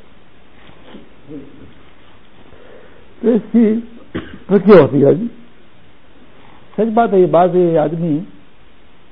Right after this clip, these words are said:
نفسیاتی بیماریوں میں سائیکیٹرک ڈیزیز کو پہنچے، پہنچنے کے قریب آتے ہیں،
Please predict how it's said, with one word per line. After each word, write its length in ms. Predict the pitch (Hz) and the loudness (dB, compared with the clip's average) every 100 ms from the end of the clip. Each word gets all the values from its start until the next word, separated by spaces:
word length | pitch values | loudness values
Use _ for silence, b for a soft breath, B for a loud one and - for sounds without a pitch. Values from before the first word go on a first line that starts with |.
| - | -10
نفسیاتی 500 | 147 - - 180 220 | -8 -6 -2 0 0
بیماریوں 480 | 170 143 160 196 214 | -4 0 -2 -2 -4
میں 100 | 202 190 151 | -6 -10 -10
سائیکیٹرک 440 | 160 147 190 196 147 | -8 -4 -4 -4 -4
ڈیزیز 260 | 170 214 240 | -4 -4 -6
کو 60 | 170 | -6
پہنچے، 340 | 214 185 170 - - | -4 -2 -2 -4 -4
پہنچنے 280 | 202 214 165 143 - - | -2 0 0 -2 -8 -14
کے 60 | 139 | -6
قریب 280 | 147 151 151 | 0 0 0
آتے 260 | 147 226 | -4 -6
ہیں، 120 | 196 | -8